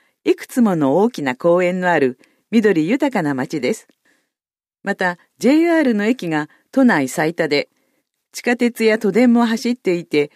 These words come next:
交通の利便性が高く、古くからの商店街もあり、活気にあふれています。小島市長。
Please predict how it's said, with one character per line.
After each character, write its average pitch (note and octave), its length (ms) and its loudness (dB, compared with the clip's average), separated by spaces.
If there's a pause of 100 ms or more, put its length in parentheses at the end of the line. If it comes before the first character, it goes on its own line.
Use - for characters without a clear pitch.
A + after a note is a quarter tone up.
(320)
交 A#3 160 2
通 C4+ 220 0
の A#3+ 160 2
利 G#3 100 -4
便 A#3 220 0
性 A3 220 -2
が G#3 120 -4
高 G#3 260 -6
く、 - 240 -8 (440)
古 D#4+ 220 4
く - 120 -6
か G3+ 140 -2
ら F#3 100 0
の E3+ 120 -2
商 C4+ 200 0
店 C4 260 2
街 G#3+ 200 2
も G3 180 0
あ F#3+ 120 0
り、 D3 200 -2 (240)
活 D#3+ 220 -8
気 C4 160 -2
に C4+ 120 4
あ C4 60 4
ふ B3+ 100 -2
れ G#3+ 120 0
て E3 120 -2
い C#3 80 0
ま B2+ 140 -2
す。 - 180 -18 (1800)
小 F#3+ 120 0
島 F#3 240 -4
市 - 100 -14
長。 C#3 300 -2